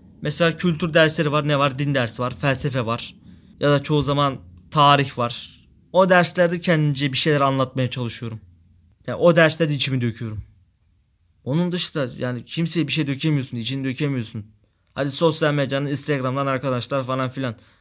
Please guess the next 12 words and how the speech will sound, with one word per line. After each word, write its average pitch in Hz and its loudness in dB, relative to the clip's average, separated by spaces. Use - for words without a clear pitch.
Oğlum 165 0
onları 143 2
ne 165 4
kadar 151 0
içini 127 -2
dökeceksin? 110 -8
Ama 151 2
bir 160 4
yerden 170 4
sonra 165 -2
böyle 165 -4
kafana 160 -2